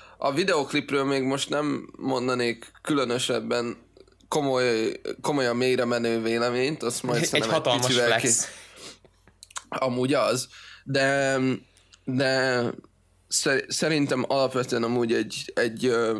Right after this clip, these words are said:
Speaker 1: fülbemászó da-, szám, öm, és, és Lil Durk az meg, hű.
Speaker 2: Igen, ugye mindenki azt mondta, hogy azt akarják, hogy hosszabb legyen az ő verzéje rajta, és amúgy
Speaker 1: Nagyon
Speaker 2: ezzel
Speaker 1: jó.
Speaker 2: egyet is értek.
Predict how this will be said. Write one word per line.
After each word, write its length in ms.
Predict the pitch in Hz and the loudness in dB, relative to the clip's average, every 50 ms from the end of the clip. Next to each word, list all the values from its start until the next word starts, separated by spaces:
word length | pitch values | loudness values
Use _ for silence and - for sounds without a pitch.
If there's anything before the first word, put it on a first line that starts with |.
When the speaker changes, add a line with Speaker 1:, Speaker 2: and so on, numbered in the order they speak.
| 95 | -4
Speaker 1:
fülbemászó 800 | - - - 139 131 131 127 127 123 127 135 135 - - 151 143 | -4 -2 0 0 2 2 0 0 0 0 0 -2 0 0 0 0
da-, 260 | 147 139 143 135 - - | 0 0 0 -2 -4 -6
szám, 520 | - 139 - 160 139 147 143 160 190 - - - _ _ _ _ _ _ | -6 -4 -2 -2 0 0 0 0 -2 -4 -6 -10 _ _ _ _ _ _
öm, 680 | - - 127 127 120 113 117 117 113 117 113 110 - - - - | -8 -4 -2 0 0 0 0 0 0 -2 -2 -4 -6 -8 -10 -6
és, 760 | - 107 117 117 117 113 113 113 123 - - - - - - - - - _ _ _ _ _ _ _ | -4 -2 0 0 0 0 0 0 -2 -4 -4 -6 -6 -6 -6 -8 -12 -14 _ _ _ _ _ _ _
és 160 | - 131 - | -6 -4 -2
Lil 240 | - 135 135 135 139 | 0 2 2 2 2
Durk 440 | 131 131 143 139 139 135 127 - - - - | 2 2 2 2 2 0 -2 -4 -4 -2 0
az 200 | 127 123 - - | 0 0 -2 -2
meg, 200 | - 127 120 107 - - _ _ _ _ _ _ - - | -2 -2 -2 -4 -4 -10 _ _ _ _ _ _ -8 -2
hű. 800 | - - 151 - - - - 107 101 98 - - - - - - - - - | 0 2 2 2 0 0 -2 -4 -4 -6 -6 -8 -8 -10 -10 -10 -8 -8 -4
Speaker 2:
Igen, 200 | - 127 131 135 | 0 0 2 4
ugye 100 | 135 135 | 4 4
mindenki 340 | 139 143 139 127 120 120 123 | 4 2 2 2 0 2 2
azt 180 | 117 117 - - | 2 2 0 -2
mondta, 200 | 120 113 104 113 | -2 0 0 0
hogy 160 | 113 110 - | 0 0 0
azt 240 | - - - - 117 | 0 -2 -2 -2 -4
akarják, 340 | - - 104 104 107 107 | -2 0 0 2 2 0
hogy 120 | - 117 - | -2 -4 -6
hosszabb 300 | 120 113 - - 110 110 | -4 -4 -2 -2 -2 0
legyen 220 | 110 107 107 110 110 | 0 0 0 0 -2
az 140 | 110 107 | -2 -2
ő 120 | 110 107 104 | -2 -2 0
verzéje 400 | 107 107 110 110 110 104 101 104 | 0 0 0 0 0 0 0 0
rajta, 280 | 107 107 104 - - | 0 0 -2 -2 -6
és 140 | 101 110 - | -8 -8 -8
amúgy 260 | 110 107 104 120 117 - - - - | -10 -10 -10 -10 -12 -14 -18 -10 -4
Speaker 1:
Nagyon 260 | - 165 180 151 135 | -2 0 0 2 2
Speaker 2:
ezzel 180 | 123 117 120 113 | 4 4 4 4
Speaker 1:
jó. 60 | 107 | 4
Speaker 2:
egyet 120 | 110 107 | 2 0
is 140 | - - - | 0 0 0
értek. 460 | 110 101 101 - - 107 107 - - | 0 0 0 0 -2 -4 -4 -6 -10